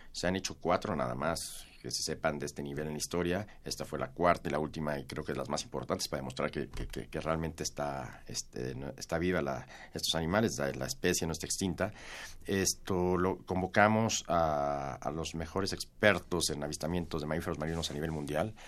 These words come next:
Tuvimos la fortuna que se encontraban en San Diego en una, en una expedición de otros animales, y tenían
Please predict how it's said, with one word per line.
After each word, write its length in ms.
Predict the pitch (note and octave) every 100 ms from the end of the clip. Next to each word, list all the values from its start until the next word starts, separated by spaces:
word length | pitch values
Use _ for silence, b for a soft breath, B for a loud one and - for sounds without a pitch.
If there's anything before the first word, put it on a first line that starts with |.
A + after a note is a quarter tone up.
| B B -
Tuvimos 240 | F#2 G2
la 80 | D#2
fortuna 480 | - D#2 - G2 F#2
que 80 |
se 100 | -
encontraban 440 | - D2 E2+ E2+ D#2+
en 80 | C#2+
San 280 | D2+ D2+ C#2+
Diego 460 | F2+ F2 D#2 C#2+
en 100 | C2+
una, 680 | D2+ D#2 D2 C#2 C2 C2+ - b b b
en 60 | -
una 80 | F2+
expedición 640 | - - D2+ - F2 F2
de 100 | C#2+
otros 260 | C#2 - B1+
animales, 560 | B1 D#2 G#2+ F3 - b b b b -
y 120 | G#2+
tenían 400 | F#2+ F#2+ G2 F2